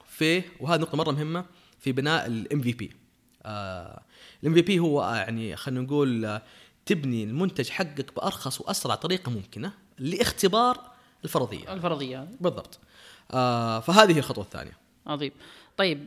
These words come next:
Speaker 2: الآن أنتوا خلصتوا مرحلة الفكرة، اختبرتوها، قررتوا إنه أنتوا تكملون. إيش أهم درس تعلمتوه، أو إيش الفرضيات اللي كانت خاطئة، وإيش الفرضيات اللي كانت، اللي نجحتم في اختبارها فعليًا في المرحلة
Speaker 1: حلو.
Speaker 2: هذه، مرحلة ال-، التحقق من الفكرة؟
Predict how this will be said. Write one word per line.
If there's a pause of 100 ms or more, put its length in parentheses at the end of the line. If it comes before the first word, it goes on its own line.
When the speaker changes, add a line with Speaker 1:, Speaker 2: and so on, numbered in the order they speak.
(100)
Speaker 2:
الآن
أنتوا
خلصتوا
مرحلة
الفكرة، (100)
اختبرتوها، (180)
قررتوا
إنه
أنتوا
تكملون. (320)
إيش
أهم
درس
تعلمتوه،
أو
إيش
الفرضيات
اللي
كانت
خاطئة، (380)
وإيش
الفرضيات
اللي
كانت،
اللي
نجحتم
في
اختبارها
فعليًا (220)
في
المرحلة
Speaker 1:
حلو.
Speaker 2:
هذه،
مرحلة
ال-، (240)
التحقق
من
الفكرة؟